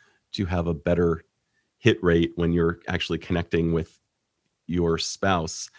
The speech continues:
A lot of those, um, basic principles apply to friendship as well. And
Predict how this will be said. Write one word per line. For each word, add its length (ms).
A 60
lot 180
of 80
those, 440
um, 540
basic 340
principles 540
apply 400
to 200
friendship 600
as 200
well. 600
And 520